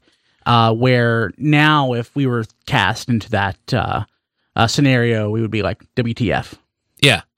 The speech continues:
Speaker 2: Yeah, and to your point, Mark was the only one who kinda looked up and, and blinked and, and asked the question, and we all kinda looked at each other like, "Oh, that's actually a <laughs> really good point.
Speaker 1: <laughs>
Speaker 2: Why, why are we doing this?" But yeah, the, the, the game w-, was, was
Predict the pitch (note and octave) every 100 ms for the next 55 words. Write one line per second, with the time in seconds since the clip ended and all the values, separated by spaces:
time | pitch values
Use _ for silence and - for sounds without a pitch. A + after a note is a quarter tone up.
0 | _ C#3+ B2+ C#3 G3 F#3+ - E3+ A2+ A2+
1 | D3+ F3 E3+ C#3 C#3+ D3 C3 C3 B2 B2
2 | B2 A#2 A2+ G#2+ G2+ A#2 A#2+ A#2 A#2 A2
3 | G#2 G2+ G2+ G2 A2+ A2 G#2+ - - _
4 | _ - A2 G#2+ G#2 G2+ - G2+ G2 -
5 | - A2 A2 - G#2+ G#2+ G#2 - G2 F2+
6 | - G#2+ A2 A#2+ A2+ G#2+ - G#2+ G#2+ G#2+
7 | G2 G#2+ G2+ F#2+ A2+ C#3 A#2 - _ _
8 | _ _ _ - B2 C3 A#2+ - A#2+ E2
9 | A#2+ F2+ C3 A#2 - - A2 F#2 - G2
10 | C3 B2 B2 A#2+ A2 A#2+ A2 A2 G2+ F2
11 | E2+ E2 - _ _ B2 B2 A#2 A2+ C3
12 | A#2+ B2+ A#2 E3 F3+ D3 A#2+ A2+ A2 -
13 | - A2+ - -